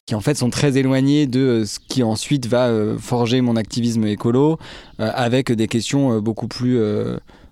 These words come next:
euh, territorialisées d'une certaine manière, qui, en, qui sont en train de se mettre en place aujourd'hui, avec un mouvement comme les Soulèvements de la Terre, qui est vraiment, euh, marqué par ce slogan,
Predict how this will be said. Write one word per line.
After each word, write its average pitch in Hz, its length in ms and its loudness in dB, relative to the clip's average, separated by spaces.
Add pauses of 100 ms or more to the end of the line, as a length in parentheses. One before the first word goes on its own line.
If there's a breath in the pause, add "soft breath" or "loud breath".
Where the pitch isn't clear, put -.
(120)
euh, 104 540 -4
territorialisées 120 760 2
d'une 127 140 0
certaine 107 300 -2
manière, 120 420 0
qui, 120 140 -2
en, 110 120 -2
qui - 140 -10
sont - 160 -4
en 107 100 -2
train 151 200 -2
de 139 40 0
se 127 80 -4
mettre 117 220 -2
en 117 40 -2
place 110 220 -2
aujourd'hui, 117 460 0 (400 loud breath)
avec 127 240 0
un 123 80 2
mouvement 123 300 2
comme 113 120 0
les 110 80 0
Soulèvements 110 380 -2
de 107 60 -2
la 104 100 -2
Terre, 143 300 0
qui - 140 -4
est - 20 0
vraiment, 113 460 0
euh, 104 60 -2
marqué 113 360 -2
par 104 140 -6
ce 117 120 -6
slogan, 120 480 0